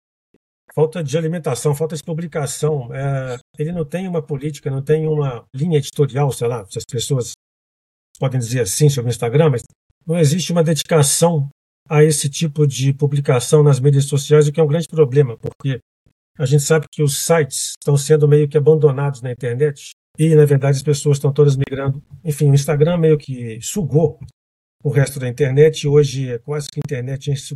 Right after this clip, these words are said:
sinônimo de Instagram. Mas, pra responder a sua pergu-, a sua pergunta, <laughs> precisamos de uma dedicação maior à questão das mídias sociais, porque do jeito que está,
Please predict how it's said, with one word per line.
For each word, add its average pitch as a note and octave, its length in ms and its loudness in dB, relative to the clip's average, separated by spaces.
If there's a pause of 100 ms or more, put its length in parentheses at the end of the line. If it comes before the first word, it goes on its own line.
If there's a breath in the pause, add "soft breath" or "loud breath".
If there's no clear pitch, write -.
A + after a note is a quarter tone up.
(100)
sinônimo C#3 460 -4
de B2 100 -10
Instagram. A#2+ 440 -8 (640)
Mas, D3 280 0
pra - 200 -2
responder D#3+ 320 -4
a F3 60 -4
sua D#3+ 160 -8 (100)
pergu-, D#3+ 320 -6
a C#3+ 40 -10
sua E3+ 160 -10
pergunta, D#3 280 -2
<laughs> - 20 -10
precisamos E3 880 -6 (500 soft breath)
de C3 160 -6
uma D#3+ 120 -2
dedicação D#3+ 760 -8 (680)
maior D#3 480 -2 (320)
à C3+ 60 -6
questão D3+ 240 -4
das D3 140 -4
mídias D3+ 240 -2
sociais, C#3+ 580 -4
porque A#2 720 -8 (460)
do B2 80 -6
jeito C#3+ 280 2
que D3 100 -4
está, D3 480 -2